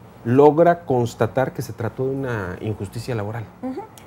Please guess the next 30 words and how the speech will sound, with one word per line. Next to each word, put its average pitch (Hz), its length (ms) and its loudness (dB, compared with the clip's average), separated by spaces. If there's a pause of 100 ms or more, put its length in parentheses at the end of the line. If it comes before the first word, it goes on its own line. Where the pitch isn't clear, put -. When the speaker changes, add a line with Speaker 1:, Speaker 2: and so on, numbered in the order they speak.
Speaker 2:
De 247 140 2
est-, - 260 -10
como 220 180 -4
te 202 100 -6
comentaba, 214 480 -2
de 233 100 -4
estas 285 220 -6
ciento 311 240 -8
cincuenta 254 440 -6
personas 240 420 -8
que - 100 -8
acuden 233 460 -4
diario 233 540 2
Speaker 1:
Ujú. 113 200 0
Speaker 2:
con 170 100 2
nosotros, 220 420 -6
de 254 80 -14
esos 269 120 -6
trabajadores, 214 600 -2 (800)
les 233 920 4 (260)
giramos 262 440 4
citatorio 254 720 2 (120)
a 208 120 2
unos, 254 800 -4 (320)
diario 269 240 2
atendemos 254 600 -4 (300)
noventa 220 460 -2
y 220 100 -2
ocho 262 640 -2
citatorios. 196 800 -6